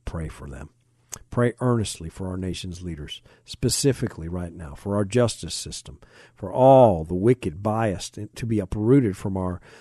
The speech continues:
media and taken out of our government, to be uprooted from places of authority, and that which is hidden to be revealed. The Holy Spirit is now saying to allow my Spirit to do it. "Come clean yourself. P-, pull the beam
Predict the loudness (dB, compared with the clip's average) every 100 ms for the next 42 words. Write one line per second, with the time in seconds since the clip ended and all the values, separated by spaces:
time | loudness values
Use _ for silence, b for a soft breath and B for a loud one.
0 | b b -2 2 2 0 -8 -14 -12 -10
1 | -4 -2 -2 -4 -6 0 0 0 -4 -4
2 | -4 -6 -10 -8 -2 -2 -2 2 4 4
3 | 0 -10 -6 -4 -4 -6 -8 -10 -2 2
4 | 4 2 -2 b b b b -14 -12 0
5 | 2 2 -2 -8 -4 -4 -2 -2 -4 -6
6 | -6 -4 -6 -8 -10 -12 _ _ _ _
7 | _ _ _ _ _ _ b b b b
8 | -8 2 4 4 4 2 2 0 0 0
9 | 0 2 2 -2 -6 -4 0 2 2 2
10 | 0 0 -2 2 2 0 -2 2 0 0
11 | -2 0 0 -2 -4 -2 -2 -4 -4 -8
12 | -8 -14 _ -8 -8 _ -2 6 8 8
13 | 6 0 b b b -8 -2 2 4 2